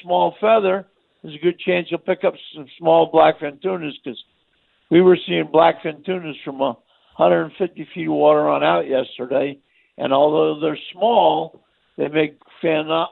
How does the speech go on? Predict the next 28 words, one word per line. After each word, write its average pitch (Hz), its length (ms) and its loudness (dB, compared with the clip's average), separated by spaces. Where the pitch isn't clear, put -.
phenomenal 175 720 0
sushi 202 540 -8
or 139 500 0
quick, 208 340 2
uh, 131 340 2
put 170 140 -4
'em 170 100 -6
in 165 180 -4
some 147 140 -20
garlic 175 420 6
butter, 170 300 4
flip 180 220 -4
'em 160 160 -8
over 165 260 -2
real 165 200 -2
quick, 170 320 -6
uh, 123 500 -4
in 139 80 -10
the 135 180 -10
frying 165 380 2
pan, 147 440 2
and 135 320 0
you've 139 180 -4
got 156 160 4
a 147 60 0
great 143 400 -2
tuna 156 240 -8
fish 147 200 -6